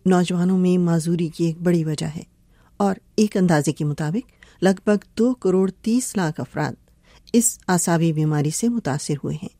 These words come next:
ایم ایس کے بارے میں کہا جاتا ہے کہ یہ جسم کے دفاعی نظام کی خرابی سے پیدا ہوتی ہے۔ جسم کا امیون سسٹم یا قوت مدافعت غلطی سے دماغ کے خلیوں کی بیرونی دیوار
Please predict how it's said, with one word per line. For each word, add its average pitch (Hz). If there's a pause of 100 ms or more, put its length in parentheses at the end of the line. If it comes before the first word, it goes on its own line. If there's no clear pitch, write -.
(420)
ایم 247
ایس 294
کے 247
بارے 233
میں 240
کہا 214
جاتا 214
ہے 233
کہ 214
یہ 196
جسم 196
کے 190
دفاعی 180
نظام 165
کی 180
خرابی 156
سے 202
پیدا 156
ہوتی 135
ہے۔ 151 (520)
جسم 202
کا 196 (160)
امیون 214
سسٹم 208
یا 175 (100)
قوت 185
مدافعت -
غلطی 233
سے 214 (440)
دماغ 220 (100)
کے 226
خلیوں 208
کی 190
بیرونی 180
دیوار 170